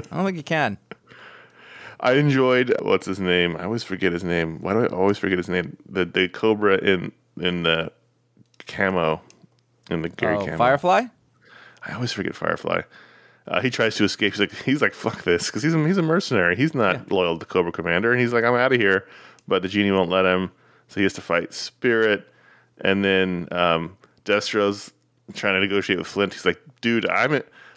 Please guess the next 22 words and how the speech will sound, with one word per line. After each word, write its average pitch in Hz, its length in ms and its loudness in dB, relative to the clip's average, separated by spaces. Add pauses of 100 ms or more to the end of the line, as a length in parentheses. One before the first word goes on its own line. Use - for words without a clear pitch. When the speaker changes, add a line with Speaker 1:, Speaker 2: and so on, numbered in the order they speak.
Speaker 2:
I'm 143 160 -2
an 131 100 0
arms 120 320 -2
dealer. 85 420 0 (400)
I 104 260 2
have 120 280 0
a 107 160 0
vested 107 360 -2
interest 107 280 -2
in 98 40 -4
this 92 120 -4
fight 98 260 -2
lasting 92 340 0
forever, 87 360 -2
so - 120 -10
I'd 95 140 0
like 104 140 -4
this - 100 -10
fight 90 240 -2
to - 60 -16
be 90 160 -8
over 82 480 -6